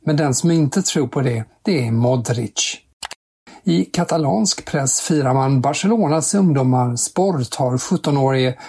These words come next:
Pau Cubarsí på första sidan. Han är också med i Marcas omgångens lag. Och Mundo Deportivo har istället sextonårige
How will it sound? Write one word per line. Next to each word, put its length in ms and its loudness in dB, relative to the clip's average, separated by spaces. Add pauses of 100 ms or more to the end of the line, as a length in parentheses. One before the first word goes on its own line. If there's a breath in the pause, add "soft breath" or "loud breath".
(120 loud breath)
Pau 340 -2
Cubarsí 720 0 (300 loud breath)
på 140 -2
första 380 -2
sidan. 540 -2 (240 loud breath)
Han 180 -4
är 80 2
också 280 -2
med 180 2
i 120 0
Marcas 800 0
omgångens 760 2
lag. 420 0 (160)
Och 260 -4
Mundo 300 4
Deportivo 800 0
har 180 0
istället 600 -4
sextonårige 1000 0